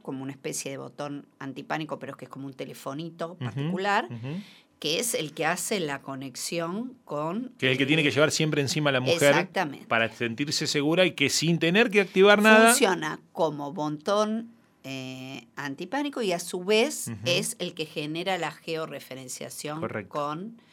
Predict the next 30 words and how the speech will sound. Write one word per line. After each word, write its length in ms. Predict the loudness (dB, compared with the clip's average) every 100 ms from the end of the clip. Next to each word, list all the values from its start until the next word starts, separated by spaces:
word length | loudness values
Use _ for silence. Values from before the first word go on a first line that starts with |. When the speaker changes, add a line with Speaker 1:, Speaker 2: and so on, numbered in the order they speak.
| -20 -20 _
Speaker 1:
este 720 | -10 -10 -10 -12 -10 -10 -14 -14
caballero. 600 | -12 -10 -10 -10 -12 -18 -20 _ _ _
Entonces, 340 | -8 0 2 2
de 80 | 0
alguna 380 | -2 -4 -4
manera, 520 | -2 -4 -4 -4 -6 -6
lo 160 | -6
que 80 | -4
vos 200 | -4 -4
estás, 520 | -8 -6 -6 -6 -10 -10
lo, 180 | -10 -6
cuando 220 | -8 -6
yo 80 | -4
te 80 | -4
decía, 280 | -2 -4
generás 380 | -4 -6 -4 -4
programas 420 | -4 -4 -2 -2
de 100 | -4
mitigación 720 | -4 -4 -2 -2 0 -2 -2 -2
de 100 | -2
riesgo, 560 | 0 0 0 0 0 -4 -18 -20 -20 -12
lo 140 | -4 -2
que 140 | 0
quiero 180 | -2 -2
decir 280 | -2 -2 -2
es, 120 | -4
te 200 | -2 -4
permite 720 | -4 -2 0 2 0 0 -4
generar 480 | -2 -2 0 0 0
un 300 | -4 -6